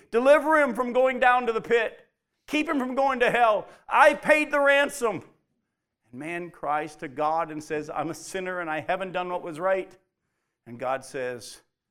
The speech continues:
"I'm gonna give you righteousness because of this one."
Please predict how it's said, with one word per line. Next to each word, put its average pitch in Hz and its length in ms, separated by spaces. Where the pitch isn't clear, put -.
"I'm 113 80
gonna 117 140
give 110 160
you 113 120
righteousness - 760
because 107 260
of 110 80
this 104 180
one." 107 320